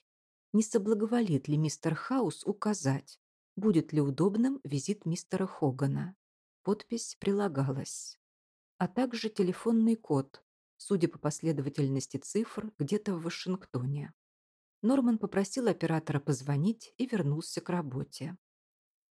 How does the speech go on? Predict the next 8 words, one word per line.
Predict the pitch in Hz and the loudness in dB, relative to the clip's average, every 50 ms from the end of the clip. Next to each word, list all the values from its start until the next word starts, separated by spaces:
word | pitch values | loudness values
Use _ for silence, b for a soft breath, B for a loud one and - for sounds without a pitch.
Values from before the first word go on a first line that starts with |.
| _ _ _ _ _ _ _ _ _ | _ _ _ _ _ _ _ _ _
Некоторое | 202 226 285 285 - 226 - 208 208 214 202 | 4 4 4 4 0 -2 2 4 4 4 6
время | 202 226 233 220 226 | 6 4 4 4 2
спустя | - - - 220 226 - - - - 277 285 302 302 277 _ - | 0 -2 -2 -2 -2 -2 -6 -2 0 0 0 0 -4 -10 _ 2
на | 180 170 180 | 4 4 4
экране | 180 - - 269 294 294 269 | 4 2 2 2 2 2 0
загорелся | - - 208 202 220 214 220 226 226 - - - - 196 190 - | -2 0 2 2 2 4 4 2 2 0 -2 -2 -2 -2 -2 -2
сигнал | - - - 156 151 170 202 220 220 | -4 -4 -4 0 2 2 2 4 2
ответа. | 214 208 - 160 143 139 143 139 - - 151 165 170 208 | 2 0 0 0 0 0 0 -2 -4 -6 -6 -6 -8 -10